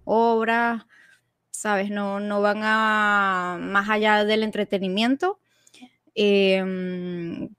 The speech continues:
creo que si alguien que hace cosplay de yaoi, de personajes yaoi, y, y no lo consume, puede ser catalogado simplemente como cosplayer,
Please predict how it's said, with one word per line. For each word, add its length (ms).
creo 360
que 120
si 560
alguien 1080
que 480
hace 480
cosplay 640
de 220
yaoi, 680
de 100
personajes 380
yaoi, 440
y, 500
y 120
no 120
lo 140
consume, 800
puede 220
ser 180
catalogado 540
simplemente 460
como 240
cosplayer, 720